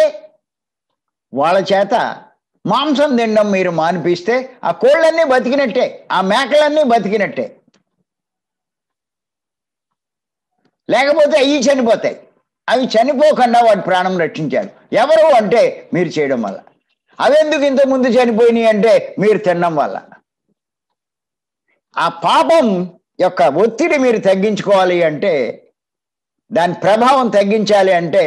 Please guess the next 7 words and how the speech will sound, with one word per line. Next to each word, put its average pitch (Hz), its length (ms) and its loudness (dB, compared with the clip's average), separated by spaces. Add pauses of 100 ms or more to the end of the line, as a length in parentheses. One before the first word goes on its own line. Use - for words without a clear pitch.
(460)
కనీసం 285 340 2
ఇక్కడైనా 302 520 2
మీరు 254 200 0
చేయండి. 151 420 -2 (4000)
ఆ 151 120 0
జీవులకి 254 580 -2
మంచి 220 320 0